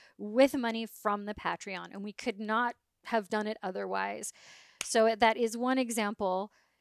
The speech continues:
of where their pledges is, are gonna really actually help improve the podcast and improve the number of podcasts we can make. So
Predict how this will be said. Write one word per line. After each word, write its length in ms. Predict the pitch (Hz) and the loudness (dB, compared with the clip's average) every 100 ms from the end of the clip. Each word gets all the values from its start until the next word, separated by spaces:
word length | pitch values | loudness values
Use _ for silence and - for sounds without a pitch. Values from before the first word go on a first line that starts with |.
| _ | _
of 280 | 208 202 202 | 0 0 -2
where 540 | 208 214 208 202 202 - _ _ _ _ - | 0 2 4 2 0 -2 _ _ _ _ 0
their 140 | 254 | 0
pledges 480 | 277 240 220 214 214 | 4 4 4 2 0
is, 160 | 226 226 - | -8 -8 0
are 140 | 214 | 2
gonna 320 | 220 226 214 202 - - - | 2 2 0 -4 -12 -20 -14
really 420 | 220 269 294 285 | -4 2 4 4
actually 380 | 208 220 - 208 | 4 2 0 -4
help 160 | 208 202 | -4 -6
improve 340 | 190 196 185 | -6 -6 -6
the 80 | 196 | -6
podcast 560 | 202 185 - 190 196 - | -4 -4 -2 -2 -2 -6
and 120 | 185 | -8
improve 240 | 175 190 | -8 -8
the 80 | 190 | -6
number 240 | 185 185 | -6 -6
of 60 | 185 | -8
podcasts 440 | - 180 - 190 - | -6 -8 -6 -8 -8
we 60 | 185 | -12
can 160 | 214 330 | -10 -8
make. 400 | 427 427 - - | -8 -8 -10 0
So 240 | 247 | 2